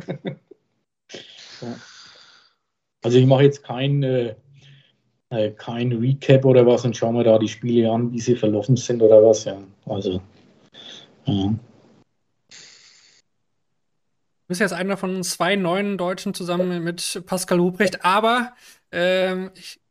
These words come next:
Speaker 2: meine, du bist der älteste deutsche Tourcard-Inhaber, ne? Ich glaub, äh
Speaker 1: Auf jeden Fall, ja, ich bin's, ja.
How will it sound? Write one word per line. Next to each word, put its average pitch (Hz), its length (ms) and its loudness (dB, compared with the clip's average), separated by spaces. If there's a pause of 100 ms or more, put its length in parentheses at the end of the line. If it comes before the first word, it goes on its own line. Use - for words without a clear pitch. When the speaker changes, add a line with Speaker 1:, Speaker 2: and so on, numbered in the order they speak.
Speaker 2:
meine, 196 180 -2
du 220 60 -2
bist 226 140 -2
der 214 100 2
älteste 240 240 0
deutsche 170 340 0
Tourcard-Inhaber, 151 680 -4
ne? 202 140 -8
Ich 175 60 -12
glaub, 196 220 -8 (240)
äh 196 220 -8 (460)
Speaker 1:
Auf 139 140 10
jeden 160 160 8
Fall, 147 200 8
ja, 127 260 2
ich 139 220 -6
bin's, 127 240 -6
ja. 107 100 -12